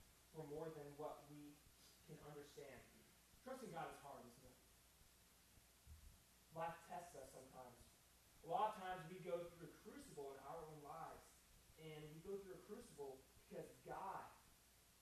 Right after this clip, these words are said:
who saved us from our sins, if you ask Jesus to save you, he allows bad things to happen to good people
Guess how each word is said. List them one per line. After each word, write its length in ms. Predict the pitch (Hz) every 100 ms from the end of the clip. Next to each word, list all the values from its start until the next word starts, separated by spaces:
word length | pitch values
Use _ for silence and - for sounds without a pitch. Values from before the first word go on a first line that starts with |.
| -
who 80 | 143 -
saved 160 | - 131
us 100 | 175
from 160 | 156 165
our 60 | 208
sins, 240 | 143 143
if 160 | 143 -
you 80 | 139
ask 160 | 135 -
Jesus 240 | 139 - -
to 20 | -
save 160 | 139 123
you, 160 | 120 - - - - - - -
he 400 | 180 185 202 190 - - - -
allows 480 | 156 156 170 170 165 151
bad 240 | 151 190
things 160 | 220 202
to 100 | 143 151
happen 320 | 143 139 127
to 140 | - 151
good 140 | 143 - 160
people 240 | 160